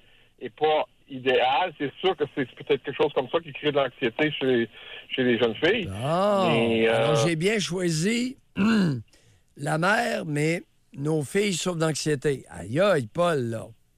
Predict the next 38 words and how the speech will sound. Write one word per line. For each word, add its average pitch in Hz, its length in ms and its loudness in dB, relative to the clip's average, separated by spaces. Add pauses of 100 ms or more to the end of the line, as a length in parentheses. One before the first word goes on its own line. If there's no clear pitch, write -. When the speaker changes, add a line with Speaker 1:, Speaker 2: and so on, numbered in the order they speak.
(120)
Speaker 1:
Ben, 156 400 0
mais, 165 180 0
mais 175 140 2
je - 60 -4
pense 220 200 0
pas 262 120 0
que 247 60 -4
mes 220 120 2
filles, 196 200 -2 (300)
mais 165 100 0
les 156 140 2
miennes, 196 280 0
mais 147 160 2
vous 196 240 0
avez 180 180 0
dit 156 80 -10
tantôt 196 400 0
que 190 100 -4
les, 156 240 2 (220)
qu'il - 120 -6
y 147 40 0
a 123 40 0
beaucoup 156 240 0
de 151 80 -8
filles 202 200 0
qui 156 80 -10
parlent 156 240 2
de 147 140 -4
ça, 170 120 0
d'anx-, 151 500 -2
d'anxiété. 143 540 0
Speaker 2:
Bon, - 80 -12 (140)
revenons, 131 480 2
Speaker 1:
Alors, - 0 -
euh, 127 400 2
Speaker 2:
revenons, 214 320 2
euh, 202 200 0 (400)
revenons. 170 480 -4